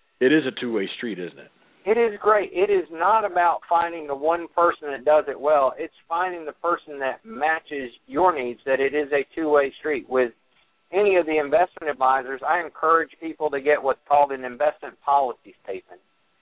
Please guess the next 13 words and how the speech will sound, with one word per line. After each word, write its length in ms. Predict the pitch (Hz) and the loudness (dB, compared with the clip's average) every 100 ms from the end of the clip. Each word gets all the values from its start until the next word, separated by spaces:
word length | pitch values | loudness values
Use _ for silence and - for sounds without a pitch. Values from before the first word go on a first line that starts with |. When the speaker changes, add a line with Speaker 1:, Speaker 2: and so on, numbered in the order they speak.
| _ _ | _ _
Speaker 2:
not 280 | 160 180 160 | 0 0 -2
because 340 | 160 160 160 | -4 0 2
it's 140 | 143 135 | 0 -4
a 40 | 120 | -2
legal 440 | 135 175 156 123 | -2 -2 -4 -6
thing, 400 | 123 123 135 127 _ _ _ | -8 -12 -12 -16 _ _ _
but 200 | 160 147 | -4 -4
because 300 | 160 185 190 | -6 0 0
it 80 | 160 - - | -2 -14 -18
clearly 440 | - 190 220 254 196 | -2 -2 0 -4 2
identifies 1000 | 170 165 160 185 175 - 127 123 123 131 - _ _ _ _ | 2 2 -2 -2 -2 0 2 2 0 -4 -12 _ _ _ _
what 260 | 156 156 - | -4 -4 0
both 200 | 170 | 0